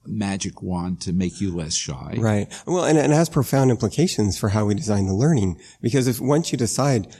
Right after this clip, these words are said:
Speaker 2: "Hey, there's more than one path there,"
Speaker 1: Yeah.
Speaker 2: then, then how, how do we create learning that makes sure everybody who can follow that path gets, gets there?
Speaker 1: Joseph, I just want to slip one thing in before, before we wrap up. Uh, failure. I think failure is really critical.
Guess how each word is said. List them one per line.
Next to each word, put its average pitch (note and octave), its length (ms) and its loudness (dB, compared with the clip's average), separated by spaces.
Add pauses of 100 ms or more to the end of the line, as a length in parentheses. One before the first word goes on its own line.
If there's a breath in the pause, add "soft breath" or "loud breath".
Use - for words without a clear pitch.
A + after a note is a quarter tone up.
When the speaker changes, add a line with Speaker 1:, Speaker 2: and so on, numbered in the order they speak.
(140 loud breath)
Speaker 2:
"Hey, - 140 -6
there's D#3 220 0
more C3 180 0
than B2+ 140 2
one G2 200 2
path D3 360 -2
there," - 340 -6 (300 loud breath)
Speaker 1:
Yeah. D#3+ 160 -8
Speaker 2:
then, A#2+ 340 0
then B2+ 160 2
how, A2+ 260 -2
how A2 200 -2
do A#2+ 80 0
we B2+ 180 -2
create C3+ 280 0
learning A#2+ 480 2
that G2+ 320 0 (260 soft breath)
makes A2+ 220 0
sure A#2+ 160 0
everybody A#2 420 2
who A2 140 -2
can A2+ 200 -4
follow C#3 340 -2
that A#2 240 -6
path G#2+ 380 -8
gets, - 360 -6
gets C#3 360 -6
there? - 400 -16 (160)
Speaker 1:
Joseph, D#3 360 0
I C#3+ 120 2
just D#3 160 -8
want D#3+ 140 0
to - 60 -2
slip - 220 -4
one G#2 180 2
thing E2 220 -4
in E2 180 -2
before, E2+ 460 -8
before E2 220 -10
we E2 240 -12 (120)
wrap F2 260 -12
up. A2 380 -6
Uh, F2 200 -8
failure. G2 580 -4 (120)
I A2 120 -2
think C3+ 240 -6
failure F2+ 380 -2
is F2+ 200 -12
really D2+ 300 -10
critical. - 560 -16